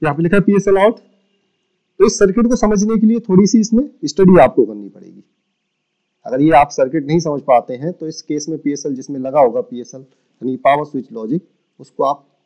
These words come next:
नहीं बना पाएंगे, ठीक है, उसको आप नहीं बना पाएंगे। तो पीएसएल आउट यहाँ पे आएगा हमारा। तो यहाँ पे आपको एक चीज दिख रही है, यहाँ पे पीएसएल आउट में ये क्या मेरा पीएसएल आउट hatch,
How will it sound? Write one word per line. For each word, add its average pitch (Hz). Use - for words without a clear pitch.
नहीं 131
बना 95
पाएंगे, 90
ठीक 143
है, 101
उसको -
आप 143
नहीं 110
बना 95
पाएंगे। -
तो 123
पीएसएल 156
आउट 160
यहाँ 147
पे 156
आएगा 147
हमारा। 147
तो -
यहाँ 175
पे 196
आपको 190
एक 196
चीज 208
दिख 175
रही 160
है, 170
यहाँ 156
पे 175
पीएसएल 160
आउट 139
में 143
ये 135
क्या 151
मेरा 165
पीएसएल 135
आउट 151
hatch, 107